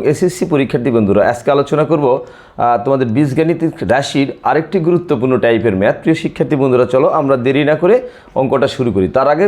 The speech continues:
তোমাদের কাছে প্রশ্ন হচ্ছে, এই টাইপ ভিত্তিক ম্যাথগুলো যদি তোমরা ক্লিয়ারলিভাবে বুঝে থাকো, আমার বিশ্বাস, আহ, স্কুলের পরীক্ষা থেকে শুরু করে এসএসসি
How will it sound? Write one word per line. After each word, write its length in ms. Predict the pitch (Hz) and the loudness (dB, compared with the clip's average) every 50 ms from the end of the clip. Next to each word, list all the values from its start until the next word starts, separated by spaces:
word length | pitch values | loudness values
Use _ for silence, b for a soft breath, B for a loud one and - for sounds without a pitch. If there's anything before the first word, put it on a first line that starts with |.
| 196 - | 0 0
তোমাদের 260 | 185 190 185 185 165 190 | 0 0 0 0 0 -2
কাছে 140 | 180 190 175 - 156 | -2 -4 -4 -2 -2
প্রশ্ন 200 | 151 143 - 147 143 | -2 -2 0 -2 -2
হচ্ছে, 200 | 143 - - 101 98 104 101 B B B B B B - 135 | -2 0 0 0 0 0 -2 B B B B B B -2 -2
এই 60 | 127 107 | 0 2
টাইপ 180 | 147 147 151 160 156 156 | 2 0 0 0 -2 -4
ভিত্তিক 260 | 190 - 190 196 190 - 143 | -4 -4 -4 -4 -4 -2 0
ম্যাথগুলো 340 | 156 151 131 135 135 156 156 156 | 0 0 0 -2 -2 0 0 0
যদি 100 | 160 143 165 | 2 2 0
তোমরা 180 | 160 151 147 131 127 110 - - - | 2 2 2 2 2 2 0 -2 -2
ক্লিয়ারলিভাবে 480 | - 143 147 147 151 170 160 165 165 127 120 | 0 2 2 2 2 2 2 2 2 2 2
বুঝে 160 | 139 135 156 127 123 | 2 2 2 0 -2
থাকো, 140 | 123 107 110 107 92 | 0 0 0 2 2
আমার 140 | 117 120 113 127 | 2 2 2 0
বিশ্বাস, 440 | 151 - - - 147 123 95 98 - - - - B B B B B B B B B - 95 | -2 -4 -2 0 2 2 2 2 0 -2 -8 -16 B B B B B B B B B -2 0
আহ, 340 | 101 104 101 104 104 101 - - - - - - - - 160 - | 2 2 2 2 2 0 0 -2 -8 -16 -20 -20 -6 -6 -6 -6
স্কুলের 300 | - - - 185 190 185 185 - | -4 -4 0 0 0 0 0 0
পরীক্ষা 280 | 180 190 185 - 208 - | -2 -2 0 -2 -2 0
থেকে 120 | 190 175 165 - | 0 -2 0 0
শুরু 120 | 165 151 151 131 | 0 0 2 2
করে 120 | 156 151 147 | 2 0 0
এসএসসি 280 | 139 - 156 143 - | 0 -2 -6 -4 -4